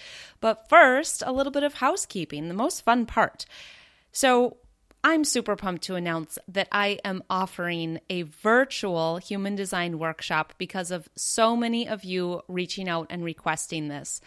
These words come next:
I teach in-person human design workshops that have been a complete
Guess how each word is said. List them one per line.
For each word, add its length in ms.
I 340
teach 460
in-person 640
human 340
design 420
workshops 600
that 140
have 200
been 280
a 60
complete 680